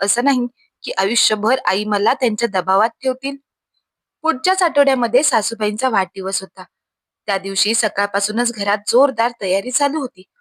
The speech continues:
प्रमिलाताईंनी खूप मोठ्या पार्टीचं आयोजन केलं होतं, त्यामुळे सकाळपासूनच त्यांनी आपल्या सुनेला घरातील कामांमध्ये जुंपली होती. संध्याकाळ होता होता सर्व तयारी पूर्ण झाली होती.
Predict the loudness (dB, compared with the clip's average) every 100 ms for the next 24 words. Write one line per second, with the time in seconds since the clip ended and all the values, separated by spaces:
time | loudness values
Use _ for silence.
0 | _ _ _ _ _ 0 2 0 2 2
1 | 0 -2 -2 -2 2 0 2 -2 2 0
2 | 0 -2 -2 0 0 0 -4 -6 -8 -8
3 | -10 -12 -14 _ _ _ _ -4 -2 0
4 | 0 0 -2 -2 -2 -2 -2 -2 -2 -4
5 | -4 -8 -4 -4 -2 -2 0 0 _ _
6 | _ -4 0 0 0 -4 0 0 2 0
7 | 0 0 0 -2 -2 -4 -4 -8 -20 _
8 | _ _ _ _ _ -8 -4 -2 -2 -2
9 | -2 -2 0 0 0 0 0 2 2 2
10 | 2 2 2 -2 -4 -2 0 -2 -4 -6
11 | -6